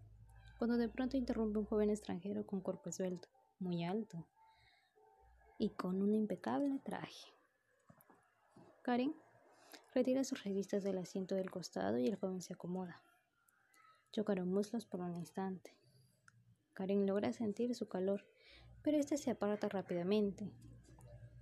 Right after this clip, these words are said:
Karen quedó impresionada. A cada rato voltea a verlo. Él leía unos documentos.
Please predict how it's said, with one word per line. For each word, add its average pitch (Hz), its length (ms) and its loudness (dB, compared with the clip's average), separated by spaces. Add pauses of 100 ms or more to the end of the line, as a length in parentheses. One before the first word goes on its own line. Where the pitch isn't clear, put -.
(320)
Karen 208 280 0
quedó 196 200 2
impresionada. 185 800 -2 (760)
A 254 60 -2
cada 285 220 4
rato 311 280 2
voltea 196 360 4
a 180 40 2
verlo. 196 400 4 (480)
Él 208 140 2
leía 202 240 6
unos 196 200 4
documentos. 190 760 -2